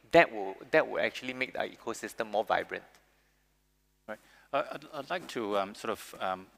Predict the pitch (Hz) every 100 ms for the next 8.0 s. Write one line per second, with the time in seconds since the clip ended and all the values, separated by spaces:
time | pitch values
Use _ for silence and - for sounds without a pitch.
0 | - - 98 - 127 113 110 - - -
1 | - 92 95 95 95 - _ 101 - _
2 | _ - 123 117 104 98 101 104 98 87
3 | 92 - - 92 87 101 101 90 117 104
4 | 95 - - - - - 110 101 92 90
5 | 98 104 95 113 98 95 - 98 98 101
6 | 98 95 92 95 98 - 104 - 101 120
7 | 120 131 156 170 - - - - 117 104